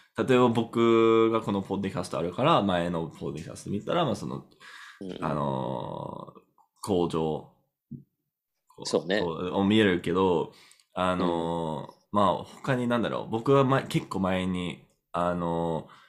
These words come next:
Speaker 1: ー、日本のゲームを買ってやろうとしたらセーブできなかったから進めなかった。で、一年勉強して、もう少し進めて、セーブま-、まだできなかった。二年目にもう一回やって、ようやくわかっ-、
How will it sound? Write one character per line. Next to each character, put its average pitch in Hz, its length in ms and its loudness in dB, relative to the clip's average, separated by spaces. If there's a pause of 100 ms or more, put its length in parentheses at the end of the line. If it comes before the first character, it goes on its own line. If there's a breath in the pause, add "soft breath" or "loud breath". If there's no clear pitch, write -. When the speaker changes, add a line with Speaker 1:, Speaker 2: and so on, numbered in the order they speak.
(140 loud breath)
Speaker 1:
ー、 110 40 0
日 110 40 4
本 127 220 6
の 127 180 4
ゲ 120 220 4
ー 107 40 4
ム 101 200 4
を 104 80 0
買 117 180 -4
っ - 20 -8
て 120 460 0
や 107 120 2
ろ 107 100 4
う 107 80 -2
と 101 120 -8
し - 80 -12
た 131 100 -6
ら 139 160 2
セ - 160 -2
ー 95 80 2
ブ 90 80 0
で 87 120 0
き 87 140 -6
な 87 100 -4
か 87 140 -2
っ - 140 -14
た 95 120 -6
か 123 100 -4
ら 127 140 0
進 95 260 -6
め 82 100 -4
な 85 140 -4
か 87 120 -2
っ - 100 -8 (120)
た。 82 460 0
で、 98 380 4
一 95 240 -4
年 87 240 -4 (340 loud breath)
勉 98 220 4
強 104 160 2
し 101 100 -4
て、 127 440 2 (280 soft breath)
も 95 120 0
う 92 40 0
少 - 160 -6
し 95 160 -6
進 98 380 -2
め 101 140 2
て、 120 540 2 (100)
セ 110 160 2
ー 104 40 2
ブ 87 100 -2
ま-、 78 220 -2
ま 98 140 -2
だ 82 80 -2
で 82 140 -4
き - 120 -10
な 80 100 -8
か 82 120 -8
っ - 120 -10
た。 - 100 -12
二 85 120 -4
年 101 220 2
目 107 140 2
に 123 140 -2
も 90 200 -2
う 87 80 -2
一 95 60 -8
回 90 240 -6
や 90 100 -2
っ - 20 -4
て、 - 480 -2 (260 loud breath)
よ 110 140 4
う 107 60 6
や 104 120 4
く 120 360 -2 (340)
わ 110 140 2
か 123 120 0
っ-、 - 80 -4